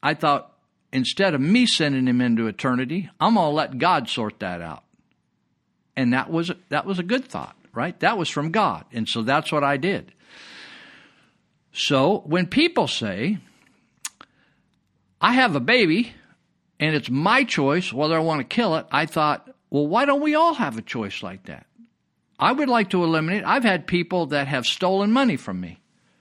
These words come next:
I've done a business for them. I did billboards for them. In fact, they're big, the car business in town stole seven thousand dollars from me. And I thought,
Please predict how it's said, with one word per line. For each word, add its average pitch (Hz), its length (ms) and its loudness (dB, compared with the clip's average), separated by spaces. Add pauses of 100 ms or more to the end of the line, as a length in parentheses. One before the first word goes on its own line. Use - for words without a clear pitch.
(360)
I've 131 160 -2
done 170 220 2
a 139 80 0
business 160 440 -2
for - 120 -6
them. 175 200 0
I 131 80 0
did 131 260 -2
billboards 151 420 0
for 165 180 -2
them. 190 80 0
In 143 60 -8
fact, 170 220 0
they're 170 80 0
big, 175 260 -4
the 147 80 -6
car 233 240 0
business 123 440 -4
in 135 120 -4
town 170 300 -4
stole 143 280 -2
seven 143 320 -4
thousand 147 380 -4
dollars 147 280 -4
from 80 220 -12
me. 98 140 -18 (920)
And 185 180 0
I 196 140 4
thought, 143 400 -2